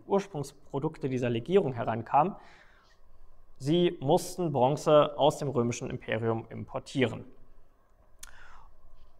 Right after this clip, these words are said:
Ebenso importiert wurde römisches Geschirr. Hier hinten sieht man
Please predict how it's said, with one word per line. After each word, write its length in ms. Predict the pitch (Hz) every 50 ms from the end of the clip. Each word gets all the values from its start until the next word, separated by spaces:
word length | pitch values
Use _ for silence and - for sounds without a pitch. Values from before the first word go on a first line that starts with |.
| - - - - - - - -
Ebenso 360 | 131 127 135 151 147 165 160
importiert 760 | 147 165 165 190 180 - - 165 170 175 175 - - - - - - - - - - - - - _ _ - -
wurde 640 | - 139 135 143 139 135 131 131 127 127 127 - - - - - - - - - - -
römisches 720 | - 139 147 156 151 143 - 143 127 - - - - - - - - - - - -
Geschirr. 640 | - 135 123 - - - 214 185 123 113 - - - - - - - - - - - - - - - - - -
Hier 100 | - 135
hinten 220 | 143 185 180 180 143
sieht 180 | 147 160 -
man 320 | 147 143 143 143 135 -